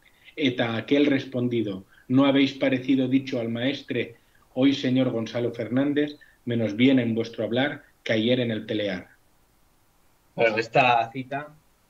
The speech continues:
Speaker 2: esta última cita de, del, de Alon-, de, perdón, de Hernán Pérez del Pulgar, eh, sobre todo la parte final, donde dice que dijo el maestre de, de Santiago que, que, bueno, que no había, no habéis,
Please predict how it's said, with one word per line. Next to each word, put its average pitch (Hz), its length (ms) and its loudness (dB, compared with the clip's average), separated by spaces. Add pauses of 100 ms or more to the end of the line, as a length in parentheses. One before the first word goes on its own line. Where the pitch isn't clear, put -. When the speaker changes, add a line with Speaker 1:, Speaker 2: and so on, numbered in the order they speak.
(240)
Speaker 2:
esta 95 360 -16
última 110 280 -14
cita 113 300 -4
de, 98 500 -4
del, 87 720 -12 (300)
de 87 120 -6
Alon-, 110 380 -4
de, 98 240 -2
perdón, 101 300 6
de 90 200 0
Hernán 104 380 -2
Pérez 107 200 2
del 104 140 2
Pulgar, 110 440 2 (520)
eh, 104 380 6
sobre 104 260 -2
todo 120 160 2
la 110 180 2
parte 113 280 0
final, 131 360 -6 (220)
donde 92 540 -4
dice 107 400 -2
que 101 300 2
dijo 101 220 -8
el 101 60 -6
maestre 101 1000 2
de, 95 680 -2 (280)
de 104 100 -4
Santiago 104 580 2
que, 98 460 2 (680)
que, 104 120 -4
bueno, 117 180 2
que 95 100 0
no 110 80 0
había, 123 320 4
no 131 120 0
habéis, 131 500 0